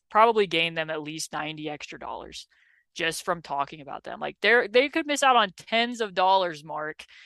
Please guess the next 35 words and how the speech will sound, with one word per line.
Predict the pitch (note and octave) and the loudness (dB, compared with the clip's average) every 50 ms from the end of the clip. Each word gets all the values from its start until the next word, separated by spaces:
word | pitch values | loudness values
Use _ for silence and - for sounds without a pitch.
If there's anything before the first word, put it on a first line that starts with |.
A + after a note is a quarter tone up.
| - _ | -8 _
if | - F3 D#3 | -4 -2 2
they | F#3 F3+ | 4 4
don't | F#3 F#3 F3+ F3 E3 | 4 4 2 2 -2
do | D3+ D#3+ D#3 D3+ | -8 -10 -10 -8
this. | D3+ C#3 C#3+ D3 - - - _ - - - - _ | -10 -10 -8 -8 -10 -12 -12 _ -20 -20 -20 -12 _
My | - G3+ A3 | 6 6 8
other | G3+ A#3+ D4+ F#4 F#4+ D#4+ | 10 8 8 8 6 2
goal, | G3+ F3+ E3 D#3 D#3 D#3 D#3+ - | 2 0 0 0 0 -2 -4 -4
if | E3+ D#3+ - | -6 -2 2
that, | F#3 G3 G#3+ A3+ - - - | 4 4 6 4 2 -2 -4
if | - F#3+ E3+ E3 | -4 -4 -2 2
that | F#3+ G#3 A3+ A3 - | 4 4 4 4 2
doesn't | F3 F3+ F3 D#3+ D3+ D#3 | -2 -4 -4 -4 -6 -14
work | D#3+ C#3+ C#3 - | -16 -18 -18 -16
out, | - C#3+ C#3 C3+ D3 - _ _ _ _ _ _ _ _ _ _ _ _ _ _ _ _ _ _ _ _ | -14 -14 -12 -14 -14 -16 _ _ _ _ _ _ _ _ _ _ _ _ _ _ _ _ _ _ _ _
is | - G3 F#3 D#3+ | -6 -6 -4 0
that | G#3 G3+ G3 | 2 4 6
I | F#3+ F#3+ G3+ | 8 6 6
travel | - - - G#3+ A3+ A#3 A#3 A3 | 4 4 4 4 4 4 4 4
around | G3+ F#3 F3+ F3+ F3+ F3+ F3 E3 | 2 2 2 0 0 0 -2 -2
to | - F#3+ | -8 -12
locally | D#3+ D#3 D#3 D#3+ D#3+ - F3+ F3 E3+ D#3+ | -10 -8 -8 -8 -8 -8 -8 -6 -6 -6
owned | D#3+ D#3 D#3+ D#3+ - _ | -6 -8 -8 -10 -8 _
popsicle | E3 D#3 D#3 - - F3 - F3+ F3 | -6 -6 -4 -6 -8 -12 -10 -10 -8
shops | - - F3 F3 F3 - - | -4 0 2 2 2 0 -4
in | F3 E3 | -10 -10
Indiana, | D#3+ E3 D#3+ D#3 D3 D3+ D#3 E3 F3 F#3 F#3 _ _ _ _ _ _ | -12 -10 -10 -12 -10 -8 -8 -6 -8 -8 -10 _ _ _ _ _ _
like | - F#3 E3+ D#3+ D3 | 0 0 0 0 2
Guy | E3 E3 E3+ E3+ | 2 2 2 2
Fieri, | E3 - F3 D#3 D3+ E3 D#3+ E3+ F3 F3+ F3+ _ _ _ _ _ _ | 0 -6 -8 -6 -4 -4 -2 -4 -4 -6 -8 _ _ _ _ _ _
like | - E3+ D#3+ D3 D3 | -4 -4 -4 -2 -2
Diners, | E3+ D#3+ D#3+ E3 E3+ E3+ E3 | 0 0 0 -2 -4 -8 -8
Drive-Ins, | D#3 E3+ E3 E3+ E3 E3 E3+ E3 | -2 0 0 2 0 -2 -4 -10
and | D#3+ D#3 D3+ | -10 -6 -4
Dives, | D3+ D3+ D#3 D#3+ D#3+ D#3+ D#3+ E3+ D#3 - | 0 0 2 0 0 0 -2 -4 -4 -8